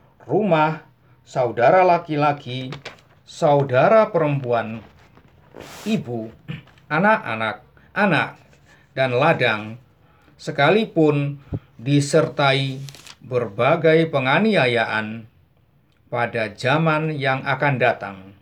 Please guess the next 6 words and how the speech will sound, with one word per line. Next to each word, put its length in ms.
Ia 240
akan 640
menerima 640
hidup 560
yang 480
kekal." 560